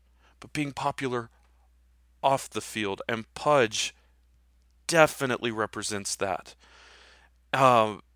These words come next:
which not only makes him a Hall of Fame baseball player, makes him a Hall of Fame person. He introduced the game of baseball to me,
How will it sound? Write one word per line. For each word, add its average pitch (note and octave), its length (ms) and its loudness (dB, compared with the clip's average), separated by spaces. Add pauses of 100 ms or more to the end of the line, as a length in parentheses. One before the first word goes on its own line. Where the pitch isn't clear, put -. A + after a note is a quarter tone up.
(240)
which - 580 2
not G3+ 220 8
only D3 260 0
makes B2 360 4
him G#2 340 0 (320)
a A#2 80 6
Hall D#3+ 340 4
of A#2+ 80 2
Fame B2+ 500 2 (140)
baseball G#2 520 2
player, - 500 -12 (880)
makes - 280 2
him D3+ 100 -2
a G2 80 0
Hall A2+ 300 2
of F#2+ 80 -6
Fame G2 360 -6
person. - 520 -8 (1200)
He G#3+ 220 -6
introduced C3 800 -4
the A2 60 -4
game A2 280 -4
of F2+ 140 -14
baseball F#2+ 500 0
to F2+ 80 -10
me, F#2 360 -14